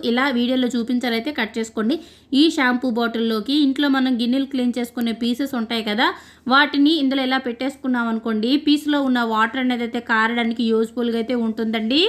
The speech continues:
డ్రింక్ బాటిల్స్ ఉంటాయి కదా, డ్రింక్ బాటిల్ని ఇలా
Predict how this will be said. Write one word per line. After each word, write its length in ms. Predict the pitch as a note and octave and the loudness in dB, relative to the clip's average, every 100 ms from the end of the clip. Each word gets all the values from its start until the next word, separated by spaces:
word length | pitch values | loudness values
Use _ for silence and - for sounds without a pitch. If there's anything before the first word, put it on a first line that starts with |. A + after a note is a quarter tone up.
| B4 - - _ - | -2 -14 -20 _ -4
డ్రింక్ 340 | G#3+ D4+ D4+ | 2 4 4
బాటిల్స్ 320 | D#4+ D#4 D4+ D4 | 2 2 2 0
ఉంటాయి 260 | B3+ B3+ | 0 0
కదా, 200 | A3 G#3 D4 | 0 2 2
డ్రింక్ 320 | B3 C4 B3 | 2 0 0
బాటిల్ని 480 | C4+ C4+ B3+ B3 E4 E4+ | 0 0 0 2 2 0
ఇలా 260 | C4 B3+ | 0 2